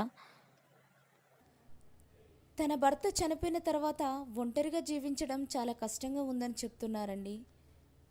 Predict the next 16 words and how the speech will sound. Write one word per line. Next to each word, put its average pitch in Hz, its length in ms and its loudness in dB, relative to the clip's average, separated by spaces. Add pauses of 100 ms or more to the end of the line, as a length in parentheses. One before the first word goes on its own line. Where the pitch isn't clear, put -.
(800)
తనకి 285 360 12 (140)
జీవితకాలం 330 720 12
తోడుండే 294 460 12 (200)
ఒక 233 160 12
మంచి 254 440 12
అబ్బాయిని 294 380 12
చూపించండి 285 760 12
అంటూ 254 260 12 (520)
మా 247 140 12
మ్యాట్రిమోనీ 269 520 12
ఛానల్కు 277 600 12
మెయిల్ 226 300 12
చేశారు. 214 500 12 (1600)
తనకి 320 380 12 (260)
ఆస్తుల 269 360 12
పరంగా 339 480 12